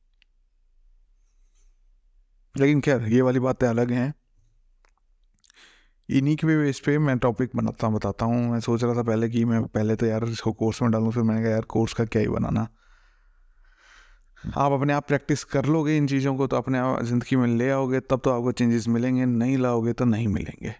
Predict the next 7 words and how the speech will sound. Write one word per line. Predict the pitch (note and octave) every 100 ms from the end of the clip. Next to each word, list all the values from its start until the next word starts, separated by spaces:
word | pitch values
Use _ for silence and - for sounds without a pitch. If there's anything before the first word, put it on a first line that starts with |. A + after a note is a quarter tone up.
| -
Literally | A#2+ A#2 B2+ A#2+
बात | A#2 A2+ -
तो | A#2
यही | G#2 F#2+ F2
है। | - - _ - - - _ - - _ _ _ _ _ _ _ _ - _ - - _ _ _ _ - - _ -
आप | C3
basic | A#2+ C3 B2+ C#3+